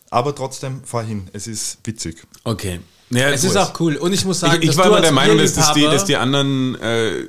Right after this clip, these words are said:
Speaker 2: weiß ich nicht, südostasiatischen Länder auch einiges zu bieten haben.
Speaker 3: Ja, anders.
Speaker 1: Also
Speaker 2: Und deswegen habe ich mich ein bisschen immer verwehrt, aber ja.
Speaker 1: Na,
Speaker 3: Jetzt
Speaker 1: das Geile
Speaker 3: musst
Speaker 1: ist,
Speaker 3: du.
Speaker 1: man kann dort halt auch echt geil rumreisen.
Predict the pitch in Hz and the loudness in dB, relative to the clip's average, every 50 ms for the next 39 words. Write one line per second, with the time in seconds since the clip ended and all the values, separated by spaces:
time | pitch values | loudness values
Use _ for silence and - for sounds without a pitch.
0 | - - - - 107 107 117 110 107 104 - - - - - - - - - - | -12 -10 -8 -6 -6 -4 -4 -4 -4 -6 -8 -12 -20 -20 -20 -20 -20 -20 -20 -20
1 | _ _ - 123 110 - 107 - - 98 92 95 95 92 - 107 98 98 101 92 | _ _ -8 -6 -4 -4 -6 -4 -2 -2 0 0 0 0 -2 -6 -6 -6 -4 -4
2 | 87 90 95 95 95 92 87 69 - - - _ _ _ _ - - - 165 - | -2 -2 -2 -2 -2 -2 -2 -4 -8 -16 -20 _ _ _ _ -4 -4 -4 -4 -4
3 | - - - 90 95 98 92 92 - - - 95 104 107 - - 98 92 92 92 | -14 -10 -8 -6 -4 -4 -6 -4 -6 -8 -6 -6 -6 -8 -6 -6 -6 -4 -4 -6
4 | 90 - _ _ - 120 123 131 156 165 143 185 196 180 139 120 127 - - - | -8 -14 _ _ -8 -2 0 0 0 0 -2 -4 -4 -4 -8 -10 -10 -12 -20 -20
5 | - _ _ - - - - _ _ _ _ _ _ _ _ _ _ _ _ _ | -20 _ _ -20 -20 -20 -20 _ _ _ _ _ _ _ _ _ _ _ _ _
6 | - 117 107 101 98 113 101 90 107 110 107 110 113 113 113 110 101 120 110 104 | -4 -2 -2 0 2 2 2 2 2 2 2 2 0 0 0 0 0 0 0 0
7 | 113 107 - 113 110 110 101 104 101 101 101 95 82 - - - - - - - | 2 0 2 0 0 -2 -2 -2 -2 -2 -4 -6 -10 -14 -18 -20 -20 -18 -8 -8
8 | 95 82 87 82 87 92 101 101 - - - 104 107 113 107 107 95 - - 80 | -6 -2 -2 -2 -2 -2 -4 -6 -10 -8 -6 -4 -2 0 0 0 -2 -4 -8 -10
9 | 73 71 71 - - - - - - - _ - 135 135 135 - 139 - 127 139 | -10 -10 -14 -16 -20 -20 -20 -20 -20 -14 _ -4 -2 -2 -2 -4 -2 -2 0 0
10 | 156 151 104 147 127 - 123 123 131 135 135 117 127 123 117 120 117 - 107 117 | -2 -4 -6 -6 -6 -4 -6 -6 -4 -6 -6 -4 -4 -4 -4 -4 -6 -8 -12 -12
11 | - _ 117 107 104 98 107 104 - 90 85 82 - - 85 85 | -10 _ -10 -10 -8 -8 -10 -10 -8 -10 -12 -12 -12 -14 -16 -16